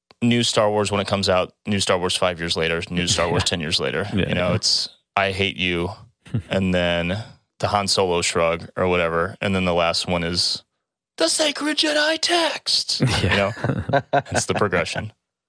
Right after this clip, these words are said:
Speaker 1: All right, let's, um, let's wrap it up talking about Leia. Well, almost wrap it up. There's a great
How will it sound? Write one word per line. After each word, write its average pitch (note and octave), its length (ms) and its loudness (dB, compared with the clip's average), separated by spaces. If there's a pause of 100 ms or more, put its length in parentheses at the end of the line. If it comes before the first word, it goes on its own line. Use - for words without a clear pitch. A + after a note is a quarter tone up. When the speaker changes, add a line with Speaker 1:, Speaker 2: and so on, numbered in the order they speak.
(500)
Speaker 1:
All C3+ 80 6
right, G#2+ 180 0
let's, - 380 2
um, B2 600 4
let's C3 220 0
wrap B2+ 220 2
it B2 60 2
up A2+ 120 2
talking A2 300 0
about F#2 480 2
Leia. D#2 600 0 (400)
Well, C3 280 2 (380)
almost G#2 320 2
wrap D2+ 180 0
it - 40 -4
up. - 140 -4
There's E2+ 160 -8
a F#2 40 -10
great E2 340 -4